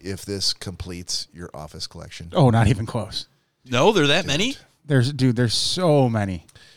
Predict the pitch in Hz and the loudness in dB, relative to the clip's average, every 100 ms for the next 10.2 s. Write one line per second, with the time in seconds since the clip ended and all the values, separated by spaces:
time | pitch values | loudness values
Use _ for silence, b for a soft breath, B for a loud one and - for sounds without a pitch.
0 | b - 139 233 277 143 110 101 147 107 | b -10 -4 -2 0 -2 -2 -2 -4 -6
1 | - 60 - 69 62 65 - _ _ _ | -10 -10 -14 -16 -16 -16 -20 _ _ _
2 | _ _ _ _ 151 135 120 120 - 135 | _ _ _ _ 2 4 4 0 -6 -2
3 | 127 120 92 123 123 123 143 - 131 - | 0 0 -2 2 2 2 2 2 2 0
4 | 117 117 107 101 - - - 110 104 104 | 0 0 0 -2 -4 -4 0 0 2 0
5 | 101 98 101 - 95 82 - 95 90 - | 0 0 -2 -4 -6 -10 -8 -6 -6 -4
6 | 113 117 107 110 123 127 98 - 120 120 | 0 0 2 0 0 -2 0 2 4 4
7 | 113 120 - 120 127 123 107 98 - 107 | 4 0 -2 -2 -2 -4 -6 -4 -4 -4
8 | 98 92 90 87 95 90 82 80 80 _ | -8 -8 -10 -10 -10 -10 -12 -14 -18 _
9 | _ 87 87 - 85 82 76 - 92 69 | _ -14 -12 -12 -12 -14 -16 -14 -12 -12
10 | 69 | -14